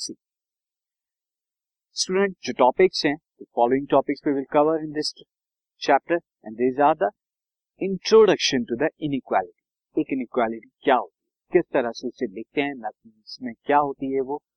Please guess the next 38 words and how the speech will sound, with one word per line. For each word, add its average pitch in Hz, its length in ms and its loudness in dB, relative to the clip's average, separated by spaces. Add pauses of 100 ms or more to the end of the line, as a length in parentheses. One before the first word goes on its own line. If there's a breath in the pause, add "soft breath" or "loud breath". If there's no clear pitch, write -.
(180)
वो 107 140 -6
हम 101 180 -10
देखेंगे। - 1160 -14
And 127 200 -4
then 175 180 4 (120)
इसके 190 260 2
बाद 127 320 4
स्टूडेंट, 139 360 -4 (120)
notation 160 600 2
for 147 160 4
the 147 140 0
inequality, 98 500 -2 (760)
एक 165 160 2
इनइक्वालिटी 156 640 2
को 170 120 -2 (160)
किस 180 180 2
तरह 143 280 6
से 127 120 0
लिखेंगे, 127 400 -8 (140)
कौन 147 200 2
से 156 80 -8
सिंबल्स 117 520 -4
का 107 80 -2 (120)
यूज़ 131 300 -8
करेंगे, 143 460 -2 (520)
वो 123 180 0
हम 107 160 -12
यहाँ 107 220 -10
पर 123 100 -4 (100)
देखेंगे। 143 380 -14 (720)
Next - 260 0
will 131 180 4
be 117 120 -2
the 156 160 2
solution 117 720 0 (120)
and 120 140 -6
the - 40 -4 (100)
solutions। - 600 -2